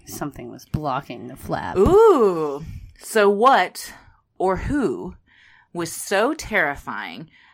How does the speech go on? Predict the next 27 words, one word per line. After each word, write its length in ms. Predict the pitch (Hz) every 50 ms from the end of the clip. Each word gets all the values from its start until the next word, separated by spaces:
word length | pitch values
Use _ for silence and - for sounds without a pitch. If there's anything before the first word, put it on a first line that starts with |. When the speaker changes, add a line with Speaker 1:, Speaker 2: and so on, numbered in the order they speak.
| _ _
Speaker 2:
that 160 | 175 160 139
nine 480 | 156 156 160 156 165 180 208 233 247 254
people 580 | - - 190 175 - - 147 139 135 147 147 _ _ _ _ _
thought 240 | - 175 156 156 -
they 120 | 160 156 160
had 140 | 156 143 139
a 60 | 135
better 360 | 135 127 151 147 160 190 202
chance 420 | 190 - - 214 202 208 208 - -
of 80 | 226 220
survival 760 | - - 254 233 196 160 135 135 139 135 131 131 135 143 - _
if 220 | - 160 - -
they 140 | 143 139 139
fled 420 | - - - 165 160 160 175 185
into 220 | 202 196 180 175 151
the 100 | 151 143
freezing, 720 | - - - 170 170 180 185 180 - 220 214 220 220 214 - _ _
pitch 380 | - - 220 208 - - - -
black 260 | 226 214 208 202 -
night 380 | 151 151 143 127 120 117 - _ _ _ _ _ _ _ _ _ _
than 120 | 160 151 151
if 160 | 143 143 -
they 140 | 160 160 156
remained 600 | 165 170 170 160 139 127 120 117 117 123 123 - _ -
in 200 | 135 131 123 123
their 160 | 127 120 139
tent? 680 | - - - - 143 - - _ _ - - - -